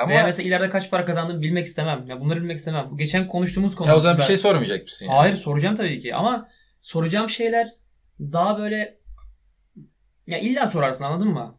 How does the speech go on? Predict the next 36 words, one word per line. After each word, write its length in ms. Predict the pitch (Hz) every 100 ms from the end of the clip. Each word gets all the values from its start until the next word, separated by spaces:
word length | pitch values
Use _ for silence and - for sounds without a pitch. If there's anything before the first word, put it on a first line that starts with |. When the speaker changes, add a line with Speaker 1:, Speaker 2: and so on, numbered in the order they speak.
| -
Speaker 1:
Tamam, 140 | 156
sor 220 | - 190 214
bir 60 |
şey 200 | - 196
abi. 120 | 156 180
Speaker 2:
İlla 140 | 220
sorarsın. 540 | 196 135 120 - - _ -
Ya 120 | 151
Speaker 1:
Sor 160 | 175 196
bir 60 |
şey. 220 | 156 180 196 - -
Speaker 2:
Tamam 200 | 143 180
oğlum, 160 | 160
dur 140 | 156 147
düşünüyorum. 360 | - 160 139 147 - - -
Speaker 1:
<laughs> 60 | - 147 127 - - - - - - -
Sor 240 | - 143 147
Speaker 2:
Şey, 160 | 156
Speaker 1:
abi. 100 | 185
Speaker 2:
şey 300 | 156 202 254
diyorum 240 | 240 160 151
yani 300 | 147 143 165
ya 120 | 214
ailevi 400 | 196 202 214 247
sorabilirim. 580 | 254 190 151 175 - - _ 180 143
Yani 180 | 135
mesela 220 | 135 - 135
işte 180 | - -
eşim 540 | 156 - 170 156 147 _ _
veya 380 | 151 135 139 -
çocuklarım 720 | - 147 147 151 156 151 143 -
ya 160 | 131
da 200 | 135 -
annem 380 | - 131 139 143
babamla 340 | 135 143 156 127
ilgili. 440 | 110 120 147